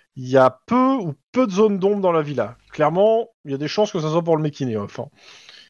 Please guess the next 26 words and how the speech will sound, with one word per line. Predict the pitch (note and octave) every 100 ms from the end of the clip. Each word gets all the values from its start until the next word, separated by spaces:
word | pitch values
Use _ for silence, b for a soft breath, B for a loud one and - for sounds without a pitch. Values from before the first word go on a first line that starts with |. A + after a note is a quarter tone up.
| -
Ou |
pour | C#4+ B3+
la | G#3+
sécurité. | - - C#3+ A#2+ - - -
Mais | C#3 D3 C#3+
donc, | C#3+
voilà, | C3+ C3 D#2
l'en-, | G#2 B2+ C3+ B2+
j'aime | C3 D3+
bien. | A2+
Température | - D#3+ F3+ D#3 - C#3
ambiante | C3 C3 B2+
trente | - G3
degrés, | D3 A#2+ A#2 D#3
océan | E3 D3 E3 B2
huile, | A2 A#2 E3 F3+
euh, | C3+ A#2+
soleil, | - - F#3 E3+ D3+ C#3
euh, | A#2+ A#2 A#2 G2+
ensoleillement | C#3 - D#3+ C3+ B2+
complet, | - A#2+ C3+ D3+ F3+ B B B
ciel | - - G#3
bleu, | D3+ C3 C#3+
pas | D3+ A3+
de | F#3
nuages. | D#3 B2 G2 -